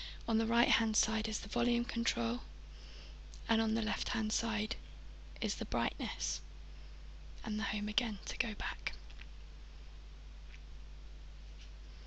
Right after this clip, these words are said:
And if you're looking at a photograph or a map or something and you need to zoom in, you can do it by double clicking on the screen.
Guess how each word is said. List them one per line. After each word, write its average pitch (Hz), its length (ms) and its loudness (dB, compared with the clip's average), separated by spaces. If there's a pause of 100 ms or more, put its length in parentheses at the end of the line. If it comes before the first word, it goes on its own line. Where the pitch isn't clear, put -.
(1040)
And 277 100 8
if - 140 4
you're 285 100 10
looking 240 360 8
at - 120 6
a 220 120 4 (440)
photograph 233 800 8
or 240 140 4
a - 40 8
map 233 380 8
or - 60 8
something 240 440 6
and 226 200 6
you 226 80 6
need 226 200 6
to - 160 2
zoom 226 300 4
in, 233 220 4 (680)
you 240 100 0
can 240 160 4
do 254 80 6
it - 160 6
by 240 140 6
double 233 280 4
clicking 220 460 4
on 226 140 4
the 226 100 4
screen. 214 440 6